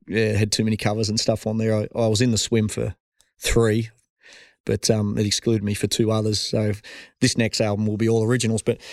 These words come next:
yeah, anyway, I, I did that and, um, got it out there, and then it went to number one on the R A charts.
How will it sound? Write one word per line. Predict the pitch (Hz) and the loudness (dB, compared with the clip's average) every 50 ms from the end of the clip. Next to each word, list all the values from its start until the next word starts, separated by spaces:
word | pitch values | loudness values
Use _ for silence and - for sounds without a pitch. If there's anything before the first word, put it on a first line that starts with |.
| - - - - - - - - - _ _ _ _ _ _ _ | -18 -16 -16 -18 -18 -18 -20 -20 -20 _ _ _ _ _ _ _
yeah, | - 180 190 | 0 2 2
anyway, | 190 202 202 185 160 170 190 196 | 2 2 0 2 2 2 2 2
I, | 185 170 160 147 165 | 2 2 2 0 0
I | 147 | 0
did | - 202 196 143 | 0 0 0 0
that | 123 151 180 190 - - 131 - - - - - - | 0 0 0 0 -2 -4 -6 -8 -8 -8 -8 -4 -2
and, | 156 147 143 143 139 | -2 0 0 0 0
um, | 143 139 139 135 135 131 123 117 113 - - - - _ _ - | 0 0 0 0 0 -2 -4 -6 -8 -14 -20 -20 -20 _ _ -2
got | 147 156 151 | 0 0 2
it | 135 135 | 2 0
out | 143 156 151 | 0 0 0
there, | - 160 151 151 147 | 0 0 0 2 0
and | 139 | 0
then | 139 135 | 0 -2
it | 135 123 | 0 0
went | 143 143 - | 0 -2 0
to | - | -2
number | 135 135 131 131 | -2 -2 -2 0
one | 120 131 131 | 0 0 0
on | 127 | 2
the | 123 120 | 2 2
R | 120 135 147 156 156 | 2 2 2 0 0
A | 151 | 0
charts. | - - 160 170 175 175 170 - - | 0 0 0 0 0 0 -2 -4 -6